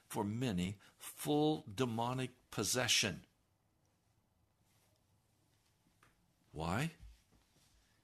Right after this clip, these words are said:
Because you've played with wickedness. You filled your heart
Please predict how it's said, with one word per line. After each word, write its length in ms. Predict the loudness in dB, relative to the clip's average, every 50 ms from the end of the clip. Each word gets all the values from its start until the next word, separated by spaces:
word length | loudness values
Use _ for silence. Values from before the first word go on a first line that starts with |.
| _ _ _ _ _ _ _ _ -16
Because 400 | -16 -10 -6 -4 -2 0 0 0
you've 260 | 0 -2 -4 -8 -8
played 340 | -2 0 2 2 2 0 -2
with 220 | -2 -2 -2 -2
wickedness. 840 | -4 -4 -4 -4 -4 -6 -8 -8 -8 -12 -12 -12 -10 -10 -10 -10 -12 -16 _ _ _ _ _ _ _ _ _ _ _ _ _ _ _ _ _ _ _ _ _ _ _ _ _ _ _ _ -20 -16 -10
You 140 | -8 -8 -8
filled 360 | -4 -2 0 0 0 0 0
your 140 | -4 -4 -4
heart 400 | -6 -6 -4 -4 -4 -4 -6